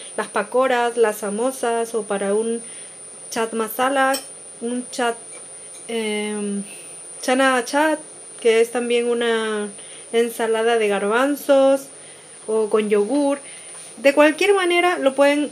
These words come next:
ir mi-, eh, calculando como lo quieren. Si lo quieren más suelto, más espeso,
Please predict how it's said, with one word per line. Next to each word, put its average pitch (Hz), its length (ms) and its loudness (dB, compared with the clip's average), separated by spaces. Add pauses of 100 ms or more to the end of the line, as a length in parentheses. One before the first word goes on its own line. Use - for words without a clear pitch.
ir 277 180 -2
mi-, 269 480 -2
eh, 233 540 0 (100)
calculando 277 720 2
como 302 160 -2
lo 262 160 0
quieren. 208 260 0
Si 202 100 -14
lo 233 100 0
quieren 302 240 -2
más 302 160 2
suelto, 330 400 -2
más 294 240 0
espeso, 311 640 -2